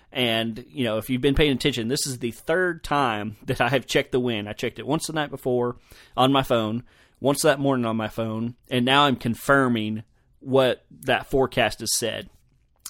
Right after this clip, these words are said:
And there's been times where the forecast has been wrong, and I've had to change it up right there on the fly because it just, you know, maybe they predicted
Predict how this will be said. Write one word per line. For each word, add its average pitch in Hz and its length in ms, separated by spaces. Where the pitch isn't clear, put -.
And 117 280
there's 160 180
been 208 120
times 190 300
where 151 80
the 127 80
forecast 131 420
has 127 80
been 117 160
wrong, 120 440
and 123 140
I've 117 80
had 123 140
to 113 80
change 143 340
it 120 80
up 143 220
right 120 240
there 123 160
on 113 100
the 104 80
fly 120 480
because 107 360
it 113 120
just, 113 340
you 120 160
know, 113 140
maybe 123 240
they 123 140
predicted 123 680